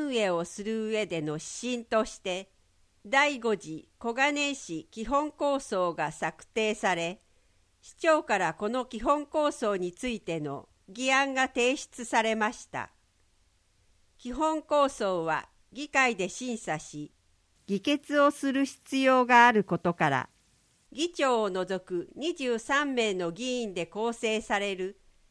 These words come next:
基本構想審査特別委員会が設置され、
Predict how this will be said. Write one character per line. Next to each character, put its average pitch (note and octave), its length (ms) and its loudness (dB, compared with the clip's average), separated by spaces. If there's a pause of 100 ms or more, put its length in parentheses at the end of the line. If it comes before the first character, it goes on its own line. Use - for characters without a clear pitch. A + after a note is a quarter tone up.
(160)
基 A#3+ 200 -8
本 D4+ 260 -2
構 D4 300 2
想 F3+ 280 -2
審 B3+ 300 -8
査 C#4 220 -2
特 C4 280 -6
別 C4+ 360 -4
委 C4+ 220 -4
員 A#3 100 -6
会 F3 340 0
が D#3+ 140 -6
設 D#3+ 280 -8
置 - 120 -18
さ E3 300 -6
れ、 D#3 220 -8